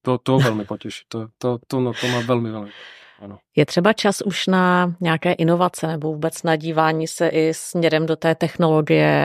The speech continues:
Speaker 2: eh, kde vy můžete z-, fungovat?
Speaker 1: Absolútne.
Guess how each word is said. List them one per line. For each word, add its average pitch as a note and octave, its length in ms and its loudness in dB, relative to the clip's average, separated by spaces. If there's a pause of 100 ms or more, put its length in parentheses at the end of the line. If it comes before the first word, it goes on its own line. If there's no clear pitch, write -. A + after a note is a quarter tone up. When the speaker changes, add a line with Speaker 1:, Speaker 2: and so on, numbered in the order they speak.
Speaker 2:
eh, C#3+ 220 0
kde D3+ 260 2
vy D3 100 2
můžete D3 460 0
z-, - 260 -8
fungovat? D#3+ 600 2 (520)
Speaker 1:
Absolútne. A2 680 -8